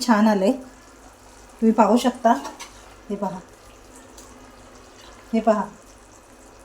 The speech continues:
छान आपला चिकनही शिजला गेलाय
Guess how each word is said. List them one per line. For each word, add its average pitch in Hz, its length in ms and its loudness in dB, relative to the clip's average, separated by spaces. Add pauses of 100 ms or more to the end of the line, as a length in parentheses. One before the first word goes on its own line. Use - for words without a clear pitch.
(1800)
छान 233 200 8
आपला 233 180 4
चिकनही 240 480 6
शिजला 220 300 4
गेलाय 220 380 4